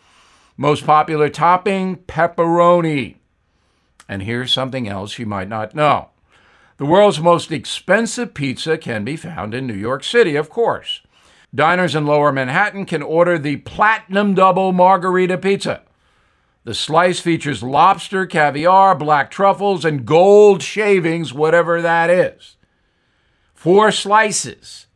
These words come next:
of the Margherita Double will set you back five hundred bucks.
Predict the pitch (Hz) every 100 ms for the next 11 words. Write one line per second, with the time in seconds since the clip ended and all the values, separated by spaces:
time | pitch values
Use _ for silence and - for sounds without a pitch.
0 | _ _ - 135 131 143 139 165 190 175
1 | 185 180 190 185 185 139 175 190 120 -
2 | _ _ _ _ _ _ - 101 - 156
3 | - 156 151 151 - _ _ - 147 151
4 | 131 147 135 117 123 107 - - - -